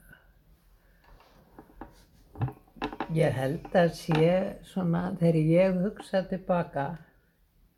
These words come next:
að hérna, þá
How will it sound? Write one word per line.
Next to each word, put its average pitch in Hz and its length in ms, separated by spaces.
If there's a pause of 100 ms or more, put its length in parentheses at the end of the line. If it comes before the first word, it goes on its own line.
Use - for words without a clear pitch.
að 160 440
hérna, 160 440 (1700)
þá 170 160